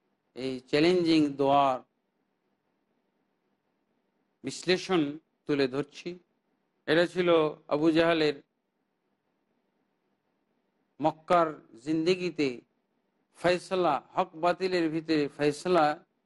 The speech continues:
ব্যবস্থা গ্রহণ। সে আল্লাহ তাবারক ওয়া তাআলাকেই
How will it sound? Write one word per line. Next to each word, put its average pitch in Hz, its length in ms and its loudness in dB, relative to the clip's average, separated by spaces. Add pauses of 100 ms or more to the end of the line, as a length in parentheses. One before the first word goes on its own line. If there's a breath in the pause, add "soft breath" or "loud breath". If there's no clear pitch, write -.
(480)
ব্যবস্থা 165 600 0
গ্রহণ। 139 460 -4 (540)
সে 160 200 0
আল্লাহ 165 260 2
তাবারক 165 420 -2
ওয়া 160 80 -2
তাআলাকেই 165 600 0